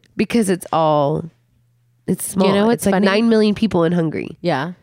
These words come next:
Speaker 1: There's, like, two million people in San Antonio.
Speaker 2: And there's nine million in New York City, just in Ma-, like, Manhattan area, like, in the
Speaker 1: Are
Speaker 2: five,
Speaker 1: you
Speaker 2: in the bor-, in the
Speaker 1: serious?
Speaker 2: boroughs. Yeah.
Speaker 1: Okay, but they're trying to build up the,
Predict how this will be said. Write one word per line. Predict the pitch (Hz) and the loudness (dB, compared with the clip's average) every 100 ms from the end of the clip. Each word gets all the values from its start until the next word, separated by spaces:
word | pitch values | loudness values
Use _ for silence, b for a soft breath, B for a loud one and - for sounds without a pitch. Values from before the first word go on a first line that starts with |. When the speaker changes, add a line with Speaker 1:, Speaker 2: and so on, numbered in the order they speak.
| _ - | _ -6
Speaker 1:
There's, | 185 165 | -4 -4
like, | - | 0
two | 240 226 | 2 4
million | 214 190 185 | 4 4 2
people | 208 180 175 | 0 0 0
in | 165 | 0
San | 165 143 | -2 -2
Antonio. | 143 - 165 139 87 - | -2 0 0 2 -2 -4
Speaker 2:
And | 185 185 | -4 -2
there's | 175 180 196 | -2 -2 -6
nine | 180 165 190 | -4 -4 -4
million | 185 185 175 | -4 -4 -4
in | 165 | -2
New | 165 | 0
York | 170 165 | 0 -2
City, | - 165 143 | -4 -4 -2
just | 165 160 180 | -4 -4 -4
in | 156 | -4
Ma-, | 151 | -4
like, | 143 - | -4 -4
Manhattan | 165 151 160 127 147 | -4 -2 -4 -4 -6
area, | 147 135 98 123 156 | -4 -4 -6 -8 -6
like, | 175 180 | -4 -2
in | 165 | 0
the | |
Speaker 1:
Are | 190 196 196 | 2 4 4
Speaker 2:
five, | 208 233 | 4 4
Speaker 1:
you | 302 | 4
Speaker 2:
in | 226 | 2
the | 226 | 0
bor-, | 208 220 190 | 2 4 4
in | 202 233 | 4 2
the | |
Speaker 1:
serious? | 269 | 4
Speaker 2:
boroughs. | 277 240 202 165 170 - | 4 4 2 2 0 0
Yeah. | 226 180 | 0 2
Speaker 1:
Okay, | 277 - | 2 0
but | 226 208 | -4 -2
they're | 240 | -2
trying | 220 - 247 226 247 | -4 -6 -4 -2 -2
to | 262 | -4
build | 185 202 190 | -4 -6 -6
up | - | -6
the, | 165 | -8